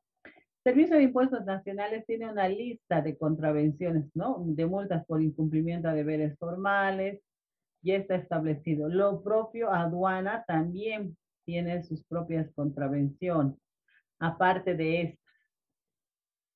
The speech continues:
¿no? Tiene una serie de contravenciones. Entre esas les voy a mencionar,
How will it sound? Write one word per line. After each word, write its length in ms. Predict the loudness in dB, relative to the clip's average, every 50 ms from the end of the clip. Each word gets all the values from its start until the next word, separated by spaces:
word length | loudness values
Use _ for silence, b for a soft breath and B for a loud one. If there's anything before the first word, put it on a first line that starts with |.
| _ _ -12
¿no? 160 | -10 -10 -6
Tiene 280 | -4 -6 -4 -4 -4 -4
una 320 | -2 -2 0 0 -2 -2 -2
serie 280 | -4 -4 -4 -2 -2 -2
de 160 | -2 -2 -2
contravenciones. 960 | -2 -2 -2 -2 -2 -2 0 0 0 -2 -2 -4 -6 -4 -2 0 -2 -2 -4 -6 -8 -10 -10 _ _ _ _ -14 -12 -10 -8 -8 -6
Entre 480 | -6 -6 -6 -6 -4 0 4 4 4
esas 200 | 4 4 2 0
les 180 | 2 -2 -2 0
voy 180 | 0 0 0
a 120 | 0 2 2
mencionar, 880 | 4 4 4 4 2 0 -4 -4 -4 -2 -2 -2 -2 0 0 -2 -4